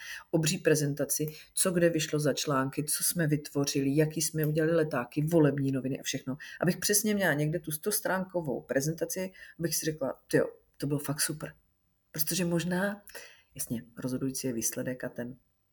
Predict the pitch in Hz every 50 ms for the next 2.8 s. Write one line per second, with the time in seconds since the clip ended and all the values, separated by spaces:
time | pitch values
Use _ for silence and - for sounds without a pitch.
0 | _ - - 110 110 - 131 143 165 170 - - - 139 - - - 131 131 131
1 | 131 - - - 135 131 131 135 131 - - 139 139 131 120 120 143 151 - _
2 | - - - - _ _ _ - 151 151 156 160 160 156 -